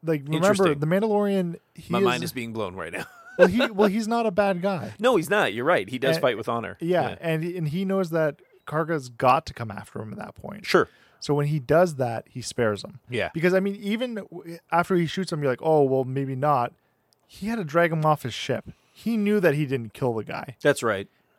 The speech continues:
Speaker 1: This g-, like, he is, the Mandalorian's not a fucking
Speaker 2: I guess he would
Speaker 1: moron. <laughs>
Speaker 2: prefer to know who's coming after him versus maybe,
Speaker 1: I don't
Speaker 2: you know,
Speaker 1: even think
Speaker 2: Greef
Speaker 1: it's that at
Speaker 2: Karga's
Speaker 1: all. I
Speaker 2: boss or something.
Speaker 1: I think it's just like, you know, it, it's business at that point, and he can understand that it's business.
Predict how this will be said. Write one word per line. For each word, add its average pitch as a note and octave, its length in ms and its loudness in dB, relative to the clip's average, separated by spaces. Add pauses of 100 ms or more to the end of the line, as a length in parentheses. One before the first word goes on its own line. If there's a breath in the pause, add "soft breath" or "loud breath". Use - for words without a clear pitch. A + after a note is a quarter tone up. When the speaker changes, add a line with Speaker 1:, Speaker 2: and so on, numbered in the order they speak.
(180)
Speaker 1:
This E3+ 160 0
g-, G3 80 -14 (100)
like, C#3+ 340 0 (480)
he D#3 220 -2
is, F3 240 2
the D#3+ 140 -4
Mandalorian's F#3+ 480 2
not D#3 200 2
a C#3 60 4
fucking A#2+ 540 -4
Speaker 2:
I B2+ 100 4
guess F3+ 220 4
he G3+ 80 2
would E3+ 80 4
Speaker 1:
moron. G3+ 140 8
<laughs> - 20 6
Speaker 2:
prefer C3+ 300 4
to B2+ 140 -2
know G#2+ 280 0
who's A#2+ 320 -4
coming A#2+ 260 -4
after A#2 240 -4
him A#2 240 -2
versus G2 600 -4
maybe, G2 480 -2
Speaker 1:
I - 20 -2
don't G#3+ 80 0
Speaker 2:
you C4+ 60 -2
know, - 80 0
Speaker 1:
even A#3+ 60 -2
think B3 100 0
Speaker 2:
Greef - 20 0
Speaker 1:
it's F3 100 -4
that A2+ 180 6
at E3+ 40 -2
Speaker 2:
Karga's - 80 0
Speaker 1:
all. E3+ 320 0 (320)
I D#3+ 80 0
Speaker 2:
boss E2 260 -2
or E2+ 80 -8
something. F2+ 360 -8 (120)
Speaker 1:
I E3 140 4
think G3+ 180 0
it's F3+ 220 -2
just D#3 180 -6
like, C#3+ 200 -2
you D3 80 -4
know, C#3 260 2 (200)
it, D3 260 -2
it's B2+ 160 -2
business A#2 560 2
at - 80 -14
that - 240 -10
point, A2+ 340 -6
and B2+ 160 -6
he B2 180 -6
can B2+ 200 -6
understand B2 640 -2
that A2+ 80 0
it's G#2 160 -6
business. - 640 -10